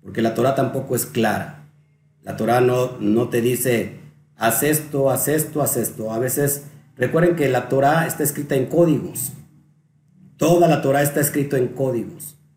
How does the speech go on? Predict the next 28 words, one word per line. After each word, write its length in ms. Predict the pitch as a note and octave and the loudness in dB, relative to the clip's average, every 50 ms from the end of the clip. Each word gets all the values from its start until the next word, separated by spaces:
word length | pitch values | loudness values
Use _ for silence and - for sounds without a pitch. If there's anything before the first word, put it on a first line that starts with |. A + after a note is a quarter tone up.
| _ _ _ _ _ _ _ _ _ | _ _ _ _ _ _ _ _ _
Así 220 | - - - D3 | -8 -6 -4 -2
que 100 | - F3 | 2 2
necesitamos 500 | D#3 C#3+ C3 - - D#3 D#3 D#3+ E3+ D#3+ | 4 4 2 2 0 0 2 2 2 2
la 80 | D3 C#3 | 2 2
herramienta 600 | B2 B2+ B2+ B2 B2+ C#3 D3 C#3+ D#3 D#3+ D#3 - | 2 2 2 2 2 2 2 2 0 0 0 0
para 380 | - D3+ D3 D3+ D3+ D3+ D3+ B2+ | 0 0 0 2 0 -2 -2 -2
decodificar 1300 | B2 D3 D#3+ E3+ E3+ E3 E3+ D#3 D3+ C#3+ C#3+ B2 - - - - - - D#3+ D#3+ D3+ D#3 - - - - - - _ _ - | 0 2 2 2 2 2 2 2 2 2 0 -2 -4 -6 -10 -6 -4 -2 0 0 0 -2 -6 -10 -14 -18 -20 -20 _ _ -6
esos 320 | A#2+ A#2 - A#2+ A2+ - | -4 -2 -2 -2 -4 -4
códigos. 580 | - - G#2+ G2 F#2 E2+ E2 - - - - - _ _ _ _ _ _ _ _ _ _ | -4 -4 -4 -4 -6 -8 -12 -16 -18 -20 -20 -20 _ _ _ _ _ _ _ _ _ _
Y 80 | - - | -4 -4
estas 340 | B2+ C3 F3 E3 - - - - | 0 2 2 2 2 2 0 0
herramientas 760 | C3 C3 C3 C3+ C3+ C#3 C#3+ C#3+ C#3+ - D#3 - - - - - - - - _ _ _ _ _ | 0 0 2 2 2 2 2 2 2 0 -2 -2 -2 -4 -6 -10 -16 -20 -20 _ _ _ _ _
son 460 | - - - C3+ C#3+ D3 D#3 - - - | -6 -2 0 2 2 2 0 -2 -6 -6
los 240 | - A#2 A2+ A2 | -4 -2 -2 0
secretos. 680 | - A#2+ - - A2 G#2 G2 - - - - - - - - | -2 -2 -2 -2 -4 -4 -4 -8 -10 -12 -12 -12 -12 -12 -10
O 40 | - | -6
sea, 580 | - A2 B2 B2+ A#2 - - - - - - _ - | -2 0 0 0 0 -2 -6 -12 -16 -20 -20 _ -8
los 160 | B2 A2 - | -8 -6 -4
códigos 580 | - C#3+ D3+ D#3 D#3+ D#3+ E3 E3+ F3+ F3 F3 - - - - - _ _ | -2 0 2 2 2 4 4 4 4 2 0 -4 -12 -18 -20 -20 _ _
son 220 | - - C3+ C#3+ D3 | -10 -6 -2 -2 0
secretos 680 | D#3+ D#3 - - D#3 D3+ D3 - E3+ F#3+ F#3+ - - - - - - _ _ _ _ _ _ _ _ | 0 0 2 2 0 0 0 0 0 -2 -2 -2 -6 -10 -18 -20 -20 _ _ _ _ _ _ _ _
que 500 | _ A#2 A#2 A#2+ A#2+ A#2 A#2+ A#2+ A#2 A#2 A#2 | _ -2 0 2 2 4 4 4 2 2 2
mientras 340 | A2+ A#2 B2 A#2+ A#2+ B2+ B2+ | 2 2 2 2 2 0 -2
nosotros 300 | A#2+ B2+ D3 E3 E3+ D#3+ | -2 -2 -2 -2 -2 0
avanzamos 580 | D3+ C#3+ C3 B2 A#2+ - C#3+ D#3+ D#3+ E3 D#3+ D#3+ | 2 2 2 2 0 0 0 0 0 0 0 -2
en 80 | C#3+ | -2
la 120 | C3+ B2+ - | -2 -2 -2
Torá, 580 | C3+ C3+ C#3+ D#3+ F#3+ F#3+ - - - - - | 0 0 2 2 0 -2 -6 -12 -18 -20 -20